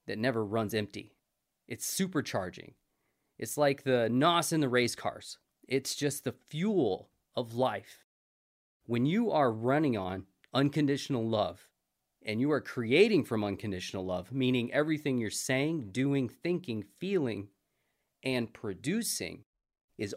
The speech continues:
all in perfect alignment with this source of energy, you are going to sprint,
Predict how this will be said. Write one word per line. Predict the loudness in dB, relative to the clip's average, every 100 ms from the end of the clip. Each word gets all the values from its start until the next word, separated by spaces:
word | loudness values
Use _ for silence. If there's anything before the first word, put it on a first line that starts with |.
| -2
all | 2 4 4
in | 0
perfect | -4 -6 -4 -4 -4
alignment | -4 -2 -2 -2 -4 -10 _ _ _ _
with | -8 -8 -4
this | -2 0 0
source | 0 0 -2 -6 -10 -14 _ _
of | -6
energy, | -2 -2 -4 -8 -10 -12 _ _ _
you | -6 -2 -2 -2 0
are | -2
going | 0 0 2 0 -2
to | -6 -4 -4 -6 -8
sprint, | -6 -6 -8 -6 0 0 0 -6 -16